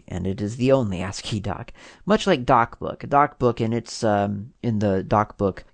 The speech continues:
guide, the T D G, as we, as we call it, um, it says, it states, if it's not, you know, if it's, if you're using tags that are not DocBook, then you're not using DocBook.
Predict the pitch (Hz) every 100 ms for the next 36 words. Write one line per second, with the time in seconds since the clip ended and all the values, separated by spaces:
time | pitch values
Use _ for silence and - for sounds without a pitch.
0 | - 120 101 92 95 - - - 87 -
1 | - 110 95 - 101 98 - - - -
2 | - 127 95 98 92 87 - _ - 85
3 | - 107 107 110 - - _ - 127 123
4 | 120 117 - _ _ - - - 120 -
5 | 156 - 202 127 104 120 - - 147 -
6 | 120 110 110 - 123 135 139 _ - 120
7 | 113 127 120 - - - 110 - 127 135
8 | 170 160 160 147 - _ _ - 151 123
9 | 123 123 127 - 117 117 120 117 117 -
10 | _ - 131 135 135 - 95 104 - 113
11 | 117 107 92 76 92 98 117 113 - -